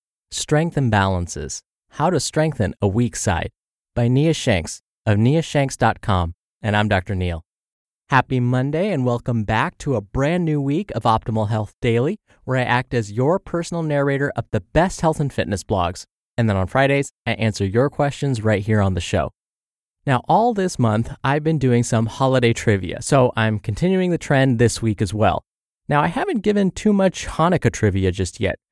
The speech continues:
so here's a bit of Hanukkah trivia. You might know that the menorah has nine branches to hold candles, eight for each night, plus a helper candle.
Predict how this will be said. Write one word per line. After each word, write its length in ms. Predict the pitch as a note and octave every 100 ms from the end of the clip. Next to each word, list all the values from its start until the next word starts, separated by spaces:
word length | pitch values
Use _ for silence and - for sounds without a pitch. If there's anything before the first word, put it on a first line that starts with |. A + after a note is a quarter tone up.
| _ -
so 380 | - C#3 C3 - _
here's 320 | - C#4+ C#4+
a 60 | G3+
bit 260 | F3+ E3+
of 220 | D3 C3+
Hanukkah 380 | - G3 E3+ - -
trivia. 440 | A2+ F#2+ E2 - _ _ _ _ _ _ -
You 160 | C3 A#3
might 240 | D4 D4+
know 300 | B2 A#2+ A#2
that 320 | G#2+ A2+ G#2 _ -
the 80 |
menorah 640 | G#2 G#2+ B2+ A3 D3+ F2+ G2+ _ _
has 360 | C3+ A#2 A#2 - _
nine 800 | G#2+ A2 C3 F3+ D3+ A2 A2 A2+ -
branches 600 | B2 A#2 G#2 - - -
to 100 | G#2
hold 240 | A2+ G#2
candles, 480 | - F#3+ B2+ - - _ _ _ _ -
eight 180 | B2+ D#3
for 160 | G#3+
each 240 | G#3+ G#3 -
night, 300 | A2+ F#2+ - _
plus 340 | - D#3 C#3 -
a 60 | A#2+
helper 380 | D#3 F3+ B2+
candle. 420 | G2 G2+ F2 -